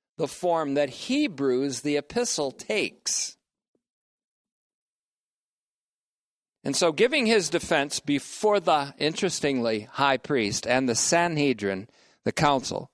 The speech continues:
Stephen actually gave a homily. It was a sermon. It was the sermon of his life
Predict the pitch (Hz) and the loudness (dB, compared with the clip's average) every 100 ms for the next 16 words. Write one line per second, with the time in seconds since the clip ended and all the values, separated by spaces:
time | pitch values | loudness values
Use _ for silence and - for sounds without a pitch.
0 | _ _ _ _ _ _ _ _ _ _ | _ _ _ _ _ _ _ _ _ _
1 | _ _ - - 233 285 240 208 196 - | _ _ -2 2 4 6 6 4 4 4
2 | 180 151 160 160 156 - - 180 240 311 | 4 6 6 6 2 -2 -4 -2 0 2
3 | 302 180 95 - - _ _ _ _ _ | 2 2 0 -6 -16 _ _ _ _ _
4 | - 185 190 190 - 240 294 147 95 - | -4 0 2 0 2 2 4 2 0 -6
5 | _ _ _ _ _ _ _ _ _ _ | _ _ _ _ _ _ _ _ _ _
6 | _ _ _ _ _ 156 147 127 127 123 | _ _ _ _ _ -2 0 -2 -2 0
7 | - 240 254 233 180 156 127 165 160 110 | 2 2 2 2 0 0 0 2 2 2
8 | 110 - - | -4 -8 -14